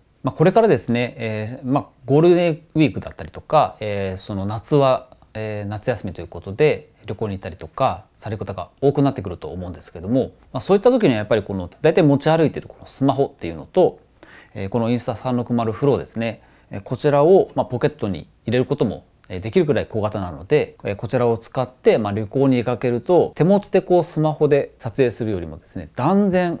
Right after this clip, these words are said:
あの綺麗な映像が撮れるので、まあ、映像を見返す時にですね、まあ、手ぶれも少なくて、やっぱりこうちょっといつもとは違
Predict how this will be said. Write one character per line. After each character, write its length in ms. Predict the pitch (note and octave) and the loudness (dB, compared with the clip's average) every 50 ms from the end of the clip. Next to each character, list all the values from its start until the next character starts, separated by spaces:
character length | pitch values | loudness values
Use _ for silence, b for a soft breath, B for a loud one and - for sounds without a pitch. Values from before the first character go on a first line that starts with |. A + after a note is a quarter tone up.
| - _ _ | -12 _ _
あ 100 | B2+ B2+ | -4 -2
の 100 | C3+ C3 | -2 -4
綺 180 | - - D#3 | 0 0 2
麗 140 | D3+ C3 A2 | 2 2 0
な 180 | F2+ E2 - - _ _ _ _ _ | -4 -8 -12 -14 _ _ _ _ _
映 120 | G#2 G#2 | -8 -6
像 120 | G2 G2+ G2 | -6 -6 -8
が 120 | F#2+ F2+ | -8 -12
撮 140 | - - G#2+ | -12 -10 -8
れ 100 | G#2+ G#2 | -8 -6
る 80 | F#2+ | -8
の 160 | F#2 E2 - F#2 | -8 -10 -8 -2
で、 300 | C3 B2 G2+ - - - - | -2 -2 -2 -2 -8 -16 -8
ま 100 | - A#2 | -6 -4
あ、 40 | A2 | 0
映 140 | B2 D3 D3+ | 2 2 4
像 100 | D#3 F3+ | 4 4
を 40 | E3 | 6
見 100 | C#3+ C3+ | 4 4
返 220 | C3+ - F#3+ G3+ | 4 2 0 0
す 100 | F#3+ - | 0 -2
時 120 | - A2 G2+ | -6 -6 -6
に 80 | G2 E2 | -6 -8
で 60 | E2+ | -8
す 120 | - - | -14 -12
ね、 200 | - A2+ G#2+ G2+ A#2 | -10 -8 -8 -8 -10
ま 80 | F#2+ F#2+ | -12 -12
あ、 20 | |
手 140 | - - B2+ | -8 -6 -2
ぶ 140 | A#2+ C3+ E3 | 0 4 4
れ 120 | F3 F3 | 4 6
も 300 | E3+ E3 D#3 C3+ - - - - - - - _ - | 6 4 2 2 0 -6 -16 -20 -20 -20 -20 _ -2
少 80 | F3+ | 0
な 100 | C3+ C3 | 0 0
く 140 | - - - | -4 -8 -18
て、 440 | - - E3 E3 D3+ A2+ - - _ _ | -4 0 2 2 2 2 -2 -8 _ _
や 60 | _ | _
っ 40 | - | -2
ぱ 80 | - A#2 | -2 -2
り 60 | G2 | -2
こ 500 | - - G#2 F#2+ F2 F2 F2 E2+ D#2+ - | -4 -8 -8 -6 -6 -6 -8 -10 -12 -14
う 40 | - _ _ _ | -20 _ _ _
ち 80 | - | -2
ょ 20 | A#3+ | -2
っ 40 | F#3+ | 0
と 220 | - F#2 D#2+ - _ _ _ _ _ _ _ | 0 -6 -6 -8 _ _ _ _ _ _ _
い 60 | F#3+ | -2
つ 80 | F#3+ F#3 | 0 0
も 80 | C#3 G#2+ | 0 0
と 80 | - | -2
は 80 | E2+ E2 | -8 -8
違 160 | - - C#3+ | -4 -4 -2